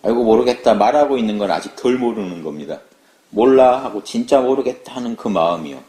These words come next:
몰라 하고 무관심한 그 마음. 거기가 이 참나 자리입니다.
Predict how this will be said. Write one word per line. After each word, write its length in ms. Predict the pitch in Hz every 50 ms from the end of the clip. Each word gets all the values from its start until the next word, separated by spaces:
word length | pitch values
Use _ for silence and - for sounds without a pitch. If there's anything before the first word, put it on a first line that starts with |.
| _ _ _ _ _ _ _
몰라 400 | - 107 123 127 127 127 123 131
하고 360 | 123 110 110 123 135 - - - - _ _ _ _ _
무관심한 800 | - - 95 98 120 127 151 156 135 - 143 135 127 120 117 107
그 140 | - - -
마음. 400 | 101 90 82 80 78 78 73 69 - _ _ _ _ _ _ _ _ _ _ _ _ _ _ _ _ _ _ _ _
거기가 400 | _ - 107 110 120 123 123 113
이 100 | 98 92
참나 320 | - - 139 127 127 120 113
자리입니다. 460 | 107 90 82 78 76 71 69 -